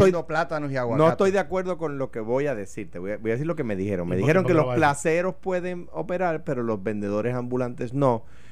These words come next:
Speaker 2: Y me dijeron que es por el tema de la, de
Speaker 3: Higiene.
Speaker 2: la higiene en el lugar.
Speaker 3: Ah, ¿verdad? Que me, me, me, se me olvidó que tú no lavas los vegetales cuando los
Speaker 2: Pero,
Speaker 3: compras.
Speaker 2: pero yo, a mí no me ha-, yo
Speaker 1: No,
Speaker 2: no,
Speaker 1: no, pero
Speaker 2: no estoy
Speaker 1: ya
Speaker 2: de
Speaker 1: digo,
Speaker 2: acuerdo.
Speaker 1: no está de acuerdo.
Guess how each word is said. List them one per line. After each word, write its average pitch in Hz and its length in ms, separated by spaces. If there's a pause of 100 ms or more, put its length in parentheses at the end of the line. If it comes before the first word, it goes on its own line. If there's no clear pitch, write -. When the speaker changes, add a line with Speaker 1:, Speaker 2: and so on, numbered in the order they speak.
(160)
Speaker 2:
Y 131 60
me 127 100
dijeron 147 320
que 139 100
es 131 60
por 143 140
el 143 140
tema 156 400
de 123 400
la, 117 500
de 107 160
Speaker 3:
Higiene. 151 220
Speaker 2:
la 120 180
higiene 127 280
en 117 80
el 98 60
lugar. 82 360
Speaker 3:
Ah, 208 260
¿verdad? 156 300
Que 175 160
me, 143 140
me, 139 220
me, 139 300
se 147 180
me 135 100
olvidó 139 440
que 190 100
tú 160 120
no 165 80
lavas 170 220
los 165 100
vegetales 156 400
cuando 151 180
los 143 80
Speaker 2:
Pero, 143 220
Speaker 3:
compras. 131 160 (260)
Speaker 2:
pero 139 460 (100)
yo, 143 240
a 143 100
mí 180 140
no 196 140
me 175 100
ha-, 175 80
yo 147 60
Speaker 1:
No, 135 260
Speaker 2:
no, 143 80
Speaker 1:
no, 170 140
pero 202 100
Speaker 2:
no 208 60
estoy - 160
Speaker 1:
ya 214 80
Speaker 2:
de - 0
Speaker 1:
digo, 202 120
Speaker 2:
acuerdo. 247 100
Speaker 1:
no 165 100
está 160 160
de 165 80
acuerdo. 180 320